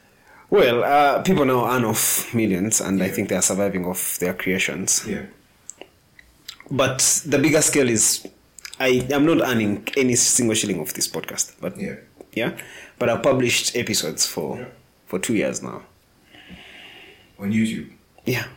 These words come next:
Speaker 2: Yeah.
Speaker 1: Uh, with, with really good watch time. I think I've, okay, now we have started monetizing on
Speaker 2: Yeah.
Speaker 1: YouTube. The numbers have reached.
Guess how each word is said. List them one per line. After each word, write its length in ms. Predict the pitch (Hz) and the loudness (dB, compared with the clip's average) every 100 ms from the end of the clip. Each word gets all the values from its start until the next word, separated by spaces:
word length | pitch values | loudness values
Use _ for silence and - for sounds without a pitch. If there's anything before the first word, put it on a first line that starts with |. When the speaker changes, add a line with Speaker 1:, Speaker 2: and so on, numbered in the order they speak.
| - _ _ _ - | -20 _ _ _ -14
Speaker 2:
Yeah. 180 | - - - _ _ _ | -14 -16 -20 _ _ _
Speaker 1:
Uh, 200 | 185 208 233 | 4 6 6
with, 300 | 226 196 240 | 4 2 2
with 300 | 226 196 160 | 4 4 4
really 220 | 117 - | 4 4
good 200 | 139 131 | 4 4
watch 220 | 135 - | 4 4
time. 460 | 135 131 127 123 - | 4 4 4 0 -2
I 100 | 123 | -2
think 200 | 139 123 | 0 2
I've, 440 | 110 95 - - | 2 0 -6 -6
okay, 280 | - 120 123 | -2 0 0
now 160 | 120 104 | 0 2
we 60 | |
have 100 | 95 | 0
started 260 | - 95 92 | 0 -2 -2
monetizing 600 | 90 90 85 87 - 67 | -2 -2 0 0 -2 -4
on 80 | - | -4
Speaker 2:
Yeah. 60 | 78 | -2
Speaker 1:
YouTube. 280 | - 127 123 - - | -2 -4 -8 -14 -10
The 100 | - | -8
numbers 380 | 82 - 64 | -6 -6 -6
have 140 | - - | -8 -10
reached. 320 | - - - | -8 -8 -8